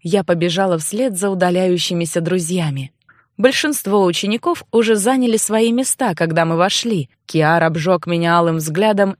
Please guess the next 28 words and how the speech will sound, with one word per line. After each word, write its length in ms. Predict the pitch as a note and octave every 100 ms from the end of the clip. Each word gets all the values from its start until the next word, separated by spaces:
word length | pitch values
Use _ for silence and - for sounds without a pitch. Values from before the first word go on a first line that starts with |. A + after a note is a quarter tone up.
| -
и 80 | G3+
отвернулся. 880 | G3+ G3+ A3 A#3 G#3+ D#3 - D3 - _ _ -
Рейна 400 | F#3+ B3 A#3 A3
глянула 480 | G3+ G#3+ G#3+ G#3
на 140 | G#3+ A3+
брата, 460 | G3+ E3 D3 D3+ - _ _
потом 400 | - D3+ F3+ F3
на 60 | E3+
меня, 440 | G3 B3 G3+ C#3+ - _ _ _
нахмурилась. 920 | D#3 F3 A3 G3 E3 D3+ D3 C#3 - - _ _ _ _ F#3
Я 200 | G3+ A3
молча 400 | C#4 D4 - G#3+
села 340 | - F#3+ E3+
за 160 | D#3+ E3
свой 300 | - E3 D3
стол 420 | - C4+ C4+ - _
и 100 | A3+
уже 240 | B3 A#3 A#3+
привычным 580 | A#3 B3 C4 - F#3
жестом 460 | F#3+ C4+ C#4 - A#3
открыла 440 | G#3+ - A#3 A3
бювар, 500 | G#3 A#3+ A#3 A3 C#3 - _ -
нервно 540 | E3 F#3+ F#3+ F3 F3
сжала 460 | E3+ D3+ F#3 G3 F3+
в 40 |
руках 360 | F3 E3+ G#3+ G3+
хрустальное 720 | - F#3+ - G3+ G3 G3 F#3+
перо. 400 | E3+ A3+ G#3 D3